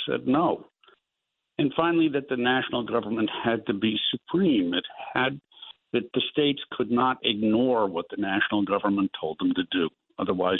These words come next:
you don't have a nation. He made those clear, and they became completely uncontroversial. Now, I'm sure he had engagement with people outside the convention.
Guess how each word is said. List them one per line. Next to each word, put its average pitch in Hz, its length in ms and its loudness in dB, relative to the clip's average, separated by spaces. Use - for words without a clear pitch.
you 92 100 -4
don't 95 240 0
have 87 220 -6
a - 20 -6
nation. 78 440 -2
He 139 80 2
made 151 260 4
those 165 280 0
clear, 170 360 0
and 139 460 0
they 156 120 2
became 156 600 0
completely 170 560 -2
uncontroversial. 147 1000 0
Now, 135 120 2
I'm 139 180 4
sure 180 240 2
he 135 160 4
had 143 480 0
engagement 139 680 2
with 131 180 -4
people 135 580 -4
outside 127 600 0
the 123 80 -8
convention. 139 640 0